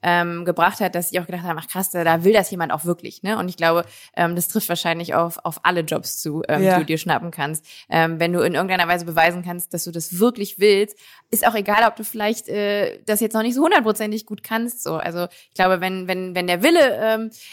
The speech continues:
Speaker 1: ähm, wenn du den Willen zeigst und, und die anderen
Speaker 2: Klar.
Speaker 1: das sehen, ähm, die Entscheider das sehen, ich glaube, das kann, das, das kann dann nur positiv werden.
Speaker 2: Ja,
Speaker 1: Also ich bin
Speaker 2: klar,
Speaker 1: da
Speaker 2: weil
Speaker 1: irgendwie
Speaker 2: Ja, die wollen ja auch, die, die, dass wenn jemand so leidenschaftlich dahinter steht, das ist ja perfekt für die.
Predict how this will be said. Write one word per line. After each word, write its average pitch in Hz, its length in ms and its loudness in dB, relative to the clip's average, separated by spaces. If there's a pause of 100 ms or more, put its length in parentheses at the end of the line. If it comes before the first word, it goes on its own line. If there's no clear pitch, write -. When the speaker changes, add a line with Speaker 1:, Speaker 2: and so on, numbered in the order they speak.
(120)
Speaker 1:
ähm, 202 540 0
wenn 202 140 -2
du 202 40 -2
den 196 160 -2
Willen 262 240 4
zeigst 220 460 0
und, 190 240 -8
und 185 480 -12
die - 80 -4
anderen 196 220 -2
Speaker 2:
Klar. 247 180 4
Speaker 1:
das 185 80 -2
sehen, 214 340 -2
ähm, 180 480 -4
die 185 140 -6
Entscheider 190 320 0
das 180 220 -2
sehen, 185 320 -4
ich - 100 -18
glaube, - 240 -18
das - 220 -10
kann, 196 520 -8
das, - 160 -10
das 196 220 -6
kann 294 240 0
dann 254 160 4
nur 240 140 0
positiv 165 420 -6
werden. 147 220 -2
Speaker 2:
Ja, 208 80 8
Speaker 1:
Also 196 80 0
ich - 20 -12
bin 202 120 0
Speaker 2:
klar, 190 120 6
Speaker 1:
da - 40 2
Speaker 2:
weil 196 100 4
Speaker 1:
irgendwie 180 240 -8 (300)
Speaker 2:
Ja, 196 100 -8
die 196 180 -4
wollen 214 220 6
ja 175 180 4
auch, 196 180 -2
die, 190 220 -4
die, 190 360 -14
dass 196 240 -8
wenn 190 120 0
jemand 196 260 2
so - 80 -2
leidenschaftlich 196 600 2
dahinter 196 340 2
steht, 190 240 -2
das 175 100 -6
ist 175 160 -8
ja 175 100 -2
perfekt - 400 -10
für 160 100 -12
die. 156 180 -14